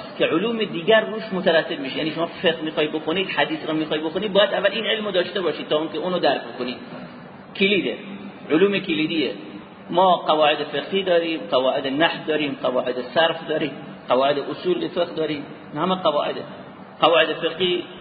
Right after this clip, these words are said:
جایی از حدیث گرفته می‌شه، گاهی از سخن صحابه، گاهی از سخن فقها. مثل فرمودی رسول الله صلی الله علیه و سلم: «لا ضرر ولا ضرار». حالا بحث صحت و سقم حدیث سر جای خودش، به عنوان یک قاعده فقهی، «لا ضرر ولا ضرار».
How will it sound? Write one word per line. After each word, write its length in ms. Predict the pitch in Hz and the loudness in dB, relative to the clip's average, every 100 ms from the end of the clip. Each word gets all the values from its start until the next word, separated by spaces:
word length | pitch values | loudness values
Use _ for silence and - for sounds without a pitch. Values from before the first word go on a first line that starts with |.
| - | -4
جایی 280 | - 175 190 | 4 6 6
از 100 | 170 | 2
حدیث 400 | - 151 180 190 | 2 -2 -2 0
گرفته 340 | 185 175 170 170 | 0 0 0 -6
می‌شه، 240 | 165 165 | -2 -2
گاهی 300 | - 151 147 | 0 2 2
از 160 | 139 135 - - - | 2 0 -8 -12 -10
سخن 280 | - 175 175 | 0 2 2
صحابه، 480 | 165 - 151 151 143 | -2 2 2 2 0
گاهی 120 | 156 151 | 0 0
از 100 | 147 | -2
سخن 420 | 139 156 160 175 - - - | 0 2 2 0 -6 -16 -6
فقها. 380 | 135 135 127 113 - - - - - | 0 2 4 2 -2 -14 -16 -16 -8
مثل 160 | 185 196 | -2 4
فرمودی 400 | 185 175 190 190 | 6 4 2 0
رسول 460 | 175 156 156 160 | 0 0 -2 0
الله 140 | 170 170 | 0 0
صلی 140 | 160 | -2
الله 200 | 156 170 | 2 2
علیه 180 | 165 151 | 2 2
و 40 | |
سلم: 200 | 143 185 | 0 2
«لا 160 | 175 185 | 4 4
ضرر 280 | 185 190 185 | 4 4 4
ولا 280 | 175 165 151 | 4 4 2
ضرار». 300 | 143 127 127 - - | 2 0 -2 -4 2
حالا 240 | 151 143 - - - - | 4 4 0 -10 -10 -2
بحث 200 | - 143 147 156 | 0 0 -4 -6
صحت 280 | 143 147 | -4 -4
و 40 | 156 | -4
سقم 320 | 151 139 147 | -6 -6 -4
حدیث 320 | 147 151 185 - - - - - - - - | 0 0 0 -4 -12 -16 -10 -8 -8 -10 0
سر 160 | 180 180 | 0 2
جای 180 | 190 | 0
خودش، 280 | 190 208 131 - - - - - - - | 0 -2 -2 -6 -12 -16 -16 -18 -18 -4
به 60 | 156 | 0
عنوان 240 | 156 208 | 2 2
یک 180 | 208 220 | 2 0
قاعده 480 | 190 175 - 196 196 | 2 2 2 0 -2
فقهی، 340 | - 139 - 123 - - | -2 -6 -8 -12 -14 -2
«لا 200 | 151 175 151 | 4 4 6
ضرر 400 | 196 208 202 190 | 4 6 4 2
ولا 200 | 165 143 | 2 0
ضرار». 300 | 135 131 131 | 0 0 -2